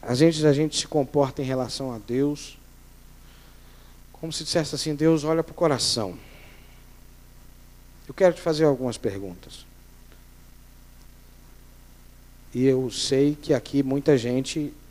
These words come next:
se comporta aqui melhor do que se comporta no trabalho. Mas o teu comprometimento com a igreja, se você tivesse com o teu trabalho profissional, o mesmo comprometimento que você tem aqui com a igreja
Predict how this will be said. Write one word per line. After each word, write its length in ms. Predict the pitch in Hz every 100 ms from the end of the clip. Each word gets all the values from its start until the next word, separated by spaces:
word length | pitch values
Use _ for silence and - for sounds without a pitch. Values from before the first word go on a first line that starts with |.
| - -
se 200 | - -
comporta 640 | 156 131 - 117 - 127
aqui 360 | - - 139 147
melhor 460 | 143 120 123 135
do 100 | 151
que 100 | -
se 120 | -
comporta 480 | - 156 - 131 151
no 80 | 147
trabalho. 480 | 165 151 120 90 87 - - - - - - - - - - - - - - - - - - - - -
Mas 180 | 160 175
o 60 | 190
teu 160 | 254
comprometimento 680 | 254 240 208 185 - 165 156
com 80 | 156
a 80 | 139
igreja, 420 | 123 101 90 95 - - - - -
se 140 | - 165
você 240 | 165 196
tivesse 480 | 180 170 170 165 -
com 140 | 170
o 20 | 156
teu 220 | 185 185
trabalho 340 | 185 151 151
profissional, 460 | 147 139 143 135 143
o 20 |
mesmo 300 | 151 175 175
comprometimento 680 | 170 160 151 143 143 139 -
que 80 | -
você 220 | 139 143
tem 240 | 143 139
aqui 220 | 117 120
com 100 | 107
a 60 | 107
igreja 400 | 92 87 87